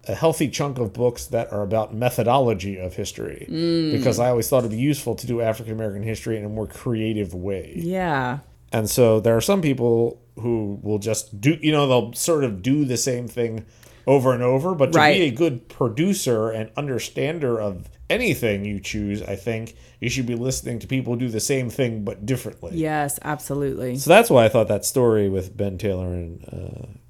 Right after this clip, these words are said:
Speaker 1: Kweli was really interesting. And
Speaker 2: I love
Speaker 1: I
Speaker 2: that story.
Speaker 1: I think that promotes growth.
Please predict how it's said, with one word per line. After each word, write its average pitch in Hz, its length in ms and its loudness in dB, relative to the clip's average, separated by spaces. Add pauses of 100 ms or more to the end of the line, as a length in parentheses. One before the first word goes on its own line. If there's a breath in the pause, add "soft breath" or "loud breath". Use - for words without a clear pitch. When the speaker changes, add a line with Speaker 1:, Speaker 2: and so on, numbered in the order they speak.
Speaker 1:
Kweli 95 300 -4
was 95 160 -8
really 101 200 -2
interesting. 90 500 -10 (180)
And 127 160 -4
Speaker 2:
I 165 40 2
love 180 160 4
Speaker 1:
I - 20 -4
Speaker 2:
that 143 180 0
story. 147 260 -2 (120)
Speaker 1:
I 139 140 8
think 226 140 4
that 180 140 4
promotes 143 320 2
growth. 98 500 -2